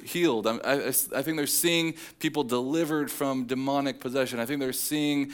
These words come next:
blind eyes open and ears hearing, and certainly the miracle of salvation where God actually resurrects a human heart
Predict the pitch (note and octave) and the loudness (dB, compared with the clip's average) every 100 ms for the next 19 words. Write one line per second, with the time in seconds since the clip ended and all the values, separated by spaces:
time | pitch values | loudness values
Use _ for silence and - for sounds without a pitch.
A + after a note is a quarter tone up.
0 | - - A#2 C3+ C#3+ D3 C3+ C3 A#2+ - | -12 -10 -2 2 2 4 4 4 2 2
1 | C3+ C#3+ A#2 A2 G#2 G#2+ A2 C3+ D3+ D3 | 2 2 0 -2 -2 -2 -2 0 2 0
2 | C3+ - - - - D3+ C3+ A2+ G#2+ G#2 | -2 -6 -14 -14 -2 2 2 0 -2 -2
3 | - D#3+ C3+ C#3 B2 B2 D3+ D#3+ D#3 C#3+ | 0 0 2 2 2 0 0 0 -2 -2
4 | C3 A#2+ - A#2+ B2 C3 C#3 C#3 A#2 G#2+ | -2 -2 0 2 2 2 0 0 -4 -4
5 | G#2 - - - B2+ C#3 C#3+ C#3 C3+ C3+ | -6 -10 -14 -8 2 6 6 4 2 -2
6 | B2 A#2+ C#3 D3 C#3+ D3 C#3 B2+ - A#2 | -2 0 2 2 0 2 4 2 -2 -8
7 | - C3+ C3 A#2 A#2 B2 A#2 - - - | -6 -4 -2 -4 -2 0 0 -4 -10 -10